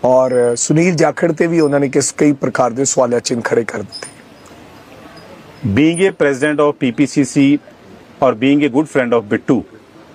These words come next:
Speaker 2: ਤੁਹਾਨੂੰ ਕਿਵੇਂ ਲੱਗਿਆ ਜਦੋਂ ਤੁਹਾਡੇ ਕੋਲੇ ਖਬਰ ਆਈ? ਉਹ, ਉਹ ਮੂਮੈਂਟ ਕਿਸ ਤਰ੍ਹਾਂ ਦਾ ਸੀਗਾ? ਤੁਹਾਨੂੰ ਕਿਵੇਂ ਪਤਾ ਲੱਗਦਾ ਬਿੱਟੂ ਜਾ ਰਿਹਾ?
Speaker 1: ਅਹ, ਮੈਨੂੰ, ਮੈਨੂੰ ਪਤਾ ਲੱਗਦਾ, ਉਹਨਾਂ ਦੇ ਪਰਿਵਾਰਕ ਕਿਸੇ ਮੈਂਬਰ ਨੇ ਮੈਨੂੰ ਦੱਸਿਆ ਕਿ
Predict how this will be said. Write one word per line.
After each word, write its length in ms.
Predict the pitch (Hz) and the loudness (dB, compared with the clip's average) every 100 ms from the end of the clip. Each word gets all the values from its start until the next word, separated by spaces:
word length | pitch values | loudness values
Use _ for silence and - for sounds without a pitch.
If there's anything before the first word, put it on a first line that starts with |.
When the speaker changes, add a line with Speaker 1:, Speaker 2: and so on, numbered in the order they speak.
| - - - - - | -20 -20 -20 -20 -2
Speaker 2:
ਤੁਹਾਨੂੰ 340 | 170 143 160 | 0 0 -2
ਕਿਵੇਂ 260 | 170 175 185 | -2 -2 0
ਲੱਗਿਆ 280 | 156 117 117 | -2 0 -2
ਜਦੋਂ 180 | 117 120 | -2 -4
ਤੁਹਾਡੇ 240 | 127 117 | -2 -2
ਕੋਲੇ 200 | 120 123 | -2 -2
ਖਬਰ 320 | - 117 113 | -2 -2 0
ਆਈ? 260 | 107 92 - - - - - - - - - | 0 -2 -8 -16 -20 -20 -20 -20 -20 -10 -2
ਉਹ, 100 | 156 | 0
ਉਹ 120 | 180 175 | 2 2
ਮੂਮੈਂਟ 300 | 156 151 143 | 2 0 0
ਕਿਸ 200 | 147 - | -2 0
ਤਰ੍ਹਾਂ 180 | 139 | -2
ਦਾ 120 | 131 123 | 0 -2
ਸੀਗਾ? 220 | 127 117 | 0 -2
ਤੁਹਾਨੂੰ 240 | 143 139 | 0 0
ਕਿਵੇਂ 200 | 143 139 | 0 -2
ਪਤਾ 220 | 131 127 | -2 -2
ਲੱਗਦਾ 280 | 127 117 113 | 0 0 0
ਬਿੱਟੂ 220 | 110 104 | -2 -2
ਜਾ 200 | 110 101 | 0 0
ਰਿਹਾ? 120 | 95 104 | 0 -6
Speaker 1:
ਅਹ, 1500 | - - - - - - - - 151 170 165 165 165 165 | -10 -20 -20 -20 -20 -20 -16 -2 2 6 6 6 6 4
ਮੈਨੂੰ, 680 | 160 151 180 220 220 226 208 - - - - - - - - - - - - - - - - - - - - - - 143 | 2 0 4 4 4 4 0 -8 -20 -20 -20 -20 -20 -20 -20 -20 -20 -12 -8 -8 -10 -18 -14 -14 -16 -20 -20 -20 -8 0
ਮੈਨੂੰ 200 | 156 175 | 2 2
ਪਤਾ 220 | 165 185 | 0 2
ਲੱਗਦਾ, 280 | 185 160 180 | 2 2 2
ਉਹਨਾਂ 260 | 196 190 | 2 2
ਦੇ 60 | 190 | 0
ਪਰਿਵਾਰਕ 500 | 170 147 139 151 165 - | 0 2 2 2 -2 -2
ਕਿਸੇ 260 | 156 143 165 | -2 0 0
ਮੈਂਬਰ 280 | 143 131 147 | 0 0 2
ਨੇ 100 | 156 | 2
ਮੈਨੂੰ 240 | 143 139 | 2 0
ਦੱਸਿਆ 320 | 113 - 165 | 0 2 2
ਕਿ 460 | 156 156 151 147 | 2 2 4 4